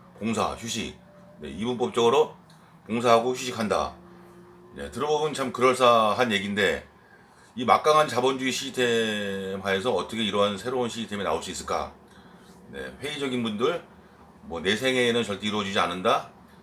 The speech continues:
네, 그런 의견들, 네, 많습니다. 네, 실질적으로 이 자본주의 시스템이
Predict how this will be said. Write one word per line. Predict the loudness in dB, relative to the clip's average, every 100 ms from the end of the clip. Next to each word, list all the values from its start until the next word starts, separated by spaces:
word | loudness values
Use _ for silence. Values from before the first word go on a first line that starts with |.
| -20 -14
네, | -14 -10
그런 | 0 2 0 -4 -12 -20 -20 -4
의견들, | 0 0 0 -4 -6 -14
네, | -10 -6
많습니다. | -4 -6 -6 -6 -8 -10 -20 -20 -20 -20 -20 -20 -18 -12
네, |
실질적으로 | -10 -6 -2 0 4 2
이 | 2 -4 -2 -4
자본주의 | -4 -4 -4 -4 -4 -2
시스템이 | -4 -6 -4 -4 -2 -4 -6